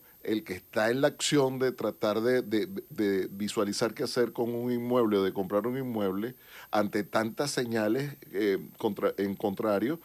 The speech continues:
puede empezar a dudar qué hacer. Bueno, lo primero es entender que la profesión inmobiliaria no es una profesión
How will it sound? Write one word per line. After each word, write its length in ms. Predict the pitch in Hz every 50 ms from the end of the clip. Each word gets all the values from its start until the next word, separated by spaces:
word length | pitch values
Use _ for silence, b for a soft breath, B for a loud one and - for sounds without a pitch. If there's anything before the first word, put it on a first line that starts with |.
| B B B B B -
puede 340 | - 113 113 110 110 117
empezar 440 | 120 117 - 131 113 - 117 104 104
a 40 | 113
dudar 400 | 117 113 110 107 107 107 107 -
qué 180 | - - 110 101
hacer. 360 | 95 - - 104 78 - - - - - - B B B B B B B B B
Bueno, 160 | - 135 127
lo 160 | 123 120 117
primero 320 | - 120 123 196 190 147 143
es 40 | 165
entender 500 | 160 147 - 139 135 139 151 131 101 101
que 180 | - - 101
la 180 | 95 95 92 90
profesión 480 | - - - - 104 95 - 110 113
inmobiliaria 800 | 135 139 135 131 117 107 107 117 123 131 123 101 90 90 92 87 80
no 400 | 98 104 107 110 113 117 123 131
es 260 | 127 120 117 - -
una 180 | 117 113 120 117
profesión 560 | 120 113 113 104 117 110 117 127 113 92